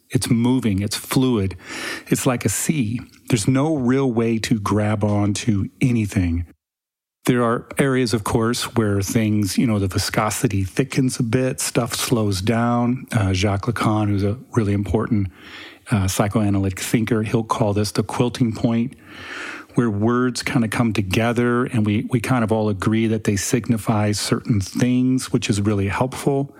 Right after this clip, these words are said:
because then we don't have to use, you know, an overabundance of words.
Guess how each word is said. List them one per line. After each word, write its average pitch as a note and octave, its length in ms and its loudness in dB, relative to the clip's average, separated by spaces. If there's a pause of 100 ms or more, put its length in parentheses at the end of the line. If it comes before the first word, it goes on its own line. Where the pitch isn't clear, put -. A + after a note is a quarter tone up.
(140)
because G2 240 0
then A2+ 140 2
we A2 80 2
don't G#2+ 160 0
have G#2 180 0
to A#2 80 -2
use, G#2 420 0
you G3 140 2
know, F#2+ 220 2
an G#2+ 160 2
overabundance G2 720 0
of G#2 120 0
words. A2 440 0